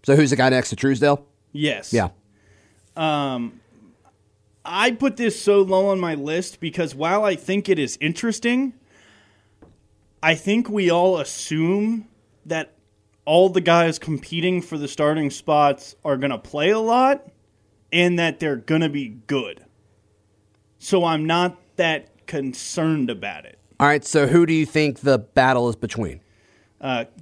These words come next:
Speaker 2: Connis Miller, Daquan Newkirk.
Speaker 1: Okay.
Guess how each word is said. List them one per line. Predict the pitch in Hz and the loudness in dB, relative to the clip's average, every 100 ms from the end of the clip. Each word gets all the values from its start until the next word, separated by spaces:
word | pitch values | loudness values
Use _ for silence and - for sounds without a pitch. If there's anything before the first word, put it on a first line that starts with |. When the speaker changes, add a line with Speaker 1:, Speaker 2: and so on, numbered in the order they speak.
| _ | _
Speaker 2:
Connis | - 170 175 165 160 | -4 0 0 -2 0
Miller, | 160 165 170 | 0 2 0
Daquan | 170 151 - 156 156 | -2 -6 -2 -2 0
Newkirk. | 147 160 165 196 202 - _ _ _ _ _ _ _ _ _ _ _ _ _ _ _ _ | 0 -2 0 0 0 -8 _ _ _ _ _ _ _ _ _ _ _ _ _ _ _ _
Speaker 1:
Okay. | - 127 139 | -2 0 0